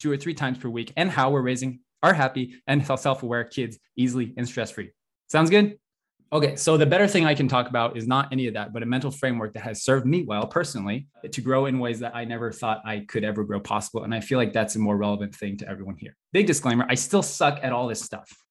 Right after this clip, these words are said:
As a matter of fact, the other night, I was sleeping in my bed with my wife, and then my son came into the room. He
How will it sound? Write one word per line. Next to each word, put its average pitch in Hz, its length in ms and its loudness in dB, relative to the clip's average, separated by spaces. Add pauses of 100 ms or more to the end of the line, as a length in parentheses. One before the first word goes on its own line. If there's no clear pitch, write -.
(140)
As 131 140 2
a 131 40 4
matter 139 200 6
of 143 80 2
fact, 175 240 2
the 131 100 4
other 127 280 2
night, 151 340 2
I 120 160 0
was 117 440 -6
sleeping 147 360 -2
in 143 80 4
my 123 120 2
bed 139 440 -4 (140)
with - 100 -10
my 120 100 -4
wife, 139 380 -2
and 123 100 -2
then 120 120 -4
my 113 140 -6
son 127 280 -2
came 120 200 -6
into 110 180 -10
the 104 100 -6
room. 139 320 -2 (120)
He 113 200 -4